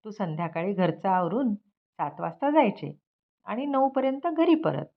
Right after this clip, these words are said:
दोन दिवस दारू पण नाही प्यायला." मला भाबडीला वाटलं,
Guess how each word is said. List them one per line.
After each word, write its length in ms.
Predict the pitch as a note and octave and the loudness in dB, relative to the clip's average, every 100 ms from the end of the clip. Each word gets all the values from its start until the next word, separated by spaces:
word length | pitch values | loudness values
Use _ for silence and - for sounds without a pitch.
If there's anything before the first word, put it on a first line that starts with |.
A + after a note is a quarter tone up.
| _ _ _ _ _ _ | _ _ _ _ _ _
दोन 300 | D#3+ E3+ E3+ | -12 -6 -6
दिवस 240 | D#3+ F3 G#3+ F#3+ | -6 -6 -6 0
दारू 260 | F3+ E3 | 2 2
पण 220 | G3+ D#4 | -2 0
नाही 200 | D#4+ D#4 | 4 4
प्यायला." 340 | D#4 A3 D3 - - _ _ _ _ _ _ _ | 4 2 0 -2 -4 _ _ _ _ _ _ _
मला 220 | D#3+ D3+ | -12 -8
भाबडीला 500 | D3+ E3 C#3+ D3+ E3 | -4 -4 -2 0 0
वाटलं, 500 | F3 D#3+ F#3 G#3+ A3 | 0 -2 -4 -4 -4